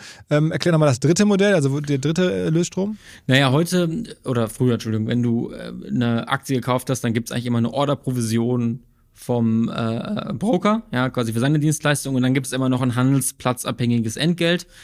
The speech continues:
Speaker 2: Ähm, das heißt, wenn jemand wirbt mit irgendwie fünf Euro, zehn Euro, äh, Gebühren, dann gibt's immer noch ein Sternchen plus zwei Euro fünfzig.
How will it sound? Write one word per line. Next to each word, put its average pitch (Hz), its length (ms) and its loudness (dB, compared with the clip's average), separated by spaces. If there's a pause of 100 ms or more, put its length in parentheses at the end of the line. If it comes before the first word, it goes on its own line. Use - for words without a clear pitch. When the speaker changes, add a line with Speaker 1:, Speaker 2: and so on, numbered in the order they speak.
(260)
Speaker 2:
Ähm, 127 480 4
das 123 100 -2
heißt, 123 200 0
wenn 127 100 2
jemand 120 340 2
wirbt 123 260 2
mit 127 120 -2
irgendwie 120 200 0
fünf 139 280 0
Euro, 127 260 0
zehn 127 300 0
Euro, 117 720 0
äh, 123 340 -2
Gebühren, 170 560 4
dann 127 100 4
gibt's 127 200 -2
immer 127 160 2
noch 123 100 2
ein 120 80 2
Sternchen 123 600 0
plus 123 200 -2
zwei - 100 -4
Euro 120 200 -2
fünfzig. - 460 -6